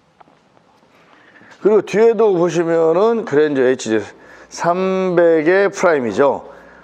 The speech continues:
반바는 뭐 붙박이로 돼 있고, 벤츠처럼 센서 하나, 네 개.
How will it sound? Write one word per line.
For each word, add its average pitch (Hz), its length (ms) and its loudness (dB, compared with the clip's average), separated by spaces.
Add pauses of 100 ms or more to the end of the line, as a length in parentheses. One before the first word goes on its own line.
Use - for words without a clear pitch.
(120)
반바는 143 600 0
뭐 139 100 2
붙박이로 117 500 -4
돼 104 160 0
있고, - 380 -10 (240)
벤츠처럼 120 760 -2 (280)
센서 135 440 -2
하나, 117 400 -4
네 135 300 0
개. 101 280 -4